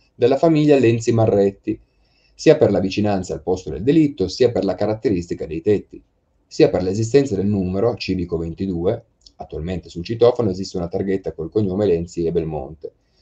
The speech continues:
sia soprattutto per il fatto che la Marretti Ernesta era notoriamente dedita a sedute per togliere il malocchio,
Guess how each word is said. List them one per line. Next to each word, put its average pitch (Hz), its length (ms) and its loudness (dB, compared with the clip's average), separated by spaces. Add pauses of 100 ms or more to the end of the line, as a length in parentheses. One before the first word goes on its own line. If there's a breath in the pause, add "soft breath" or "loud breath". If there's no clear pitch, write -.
(280)
sia 127 240 4
soprattutto 127 640 0
per 101 120 2
il 101 100 0
fatto 107 320 -2
che 95 140 -4
la 90 300 -4
Marretti 95 720 -2
Ernesta 110 720 0
era 92 160 -4
notoriamente 110 540 0
dedita 107 320 -2
a 87 40 -6
sedute 110 580 0
per 117 160 -2
togliere 98 320 2
il 95 80 -4
malocchio, 78 560 -6